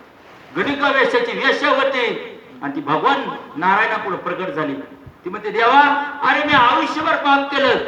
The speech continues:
इतकं पाप केलं की अंतच नाही ना, त्याचा किती पाप करावं तेवढा अंत नाही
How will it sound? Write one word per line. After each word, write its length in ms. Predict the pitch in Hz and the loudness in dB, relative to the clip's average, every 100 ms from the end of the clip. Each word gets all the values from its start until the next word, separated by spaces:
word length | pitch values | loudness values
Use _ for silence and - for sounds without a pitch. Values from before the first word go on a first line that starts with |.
| - - 202 | -6 -10 -10
इतकं 260 | 262 - 311 | -10 -2 0
पाप 340 | 285 277 277 | 2 2 0
केलं 220 | 285 269 | -2 -2
की 420 | 269 262 - - - - | -2 -6 -8 -16 -20 -4
अंतच 440 | 147 190 220 214 220 | -2 -2 -4 -6 -6
नाही 180 | 226 | -4
ना, 100 | 254 208 - - - - - | -2 -4 -6 -14 -16 -18 -10
त्याचा 200 | 415 - | -8 -6
किती 280 | - 277 349 | -6 -6 -4
पाप 320 | 285 269 262 | 0 0 0
करावं 180 | 240 233 | 0 2
तेवढा 320 | 220 185 185 | 2 2 2
अंत 240 | - 220 190 | 0 -2 -2
नाही 160 | 170 | -4